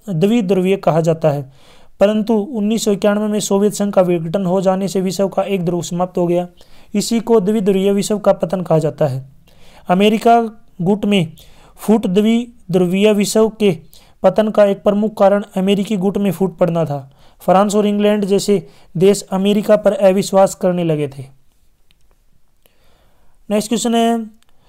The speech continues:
सोवियत प्रणाली की कोई दो विशेषता लिखिए। तो इसमें पहली है, सोवियत आर्थिक प्रणाली योजनाबद्ध, यो-, योजनाबद्ध एवं राज्य के नियंत्रण में थी। नेक्स्ट है, सोवियत संघ में संपत्ति पर राज्य का स्वामित्व एवं नियंत्रण था।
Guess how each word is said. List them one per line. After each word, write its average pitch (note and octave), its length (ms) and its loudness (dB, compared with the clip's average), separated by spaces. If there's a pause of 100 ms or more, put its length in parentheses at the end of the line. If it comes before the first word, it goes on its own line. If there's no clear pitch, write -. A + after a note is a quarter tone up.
(140)
सोवियत A3 640 2
प्रणाली G#3+ 380 2
की G#3+ 100 -4
कोई G#3+ 160 0
दो G3+ 180 4
विशेषता G3+ 400 0
लिखिए। D#3+ 360 -2
तो C3+ 140 -8
इसमें F#3+ 180 -4
पहली F#3 320 4
है, G#3 100 2
सोवियत G#3 420 0
आर्थिक G3+ 460 -2 (400)
प्रणाली G3 380 2
योजनाबद्ध, G3+ 720 0 (720)
यो-, G3+ 340 0
योजनाबद्ध G3+ 640 0 (140)
एवं F#3+ 280 0 (320)
राज्य F#3 300 2
के G#3 140 -2
नियंत्रण G3 420 -2
में F3 140 -4
थी। C3+ 200 -12 (540)
नेक्स्ट G3 280 0
है, G#3+ 60 4
सोवियत G#3+ 340 2
संघ G#3+ 160 -4
में G#3+ 120 -2
संपत्ति G3 460 -6
पर G3 160 0
राज्य F#3+ 280 2
का G3 140 2
स्वामित्व F#3+ 520 -2
एवं F#3 180 -4
नियंत्रण F3+ 480 -4
था। C#3+ 280 -14